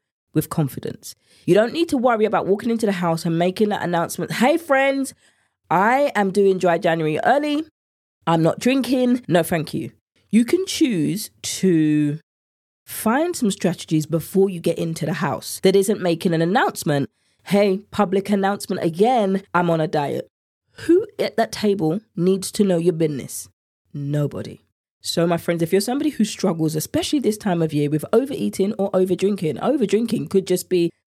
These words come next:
"I don't want just one glass. It's been a frantic day, capital letters, frantic. Give me the bottle." And then, you know, it's one bottle, then two bottles, and now you're swinging your underwear in your house.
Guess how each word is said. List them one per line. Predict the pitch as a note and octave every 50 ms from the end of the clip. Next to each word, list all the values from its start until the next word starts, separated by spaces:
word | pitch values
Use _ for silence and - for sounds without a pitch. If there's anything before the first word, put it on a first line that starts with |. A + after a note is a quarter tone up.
| -
"I | - D#4
don't | F#4 - C#3
want | D#3 D3 -
just | - D3+ - -
one | C#3+ D3 C#3
glass. | C#3 D3+ D#3 F#3+ C#4 - - - -
It's | - A#3+ B3 -
been | F#3+ G3 G3+ G3+ G#3 G#3+ G#3+
a | F#3 G3+ A3
frantic | G#3 G#3+ - - - D3+ D3 D3 C#3+ - - D3 - - D#3
day, | - F#3+ G3+ C#3+ - D3 D3+
capital | - - - D#3+ - F3+ F3 - G#3 F3
letters, | G3+ C#4+ E4+ - - E3+ C#3+ D3 -
frantic. | - - - C3+ G#2+ E2+ E2 - C#3 F3 A#3+ - - - _ _ _ _ _ -
Give | F#3 G#3+ G#3+ F#3
me | F#3 F#3
the | F3+ F#3
bottle." | F3 A3 C4+ - - - - - - _ _ - - - - _ _ -
And | - - D4+ C#4+ C#4
then, | C#4+ C4+ C4
you | C4+ C#4
know, | C4 B3 A#3
it's | G#3+ A3
one | A3 A3 F#4 B3+
bottle, | A#3+ E3 C#3+ - - D#3 E3+
then | G3+ G3+ G#3+
two | G#3 - G#3 F3
bottles, | D3+ D#3 D3 - - E3+ F3 F3+
and | G#3 G#3 G#3+ A#3+
now | C#4+ E4+ D4+ F3+ E3+ F#3+
you're | G#3 A3 A#3 C4 C4
swinging | - - - - G#3 A3+ A#3 F#3 D#3 D#3 F3 G3 G#3+
your | A3 A3+ - -
underwear | E3 D#3+ E3+ F3 G#3 A#3 G3 D3+ C#3 D3 D#3 F3+ G#3 -
in | - F#3 G3+ A3+
your | C4 C4
house. | A#3+ - - G#4+ B4+ D5 B4+ G#3 - - - -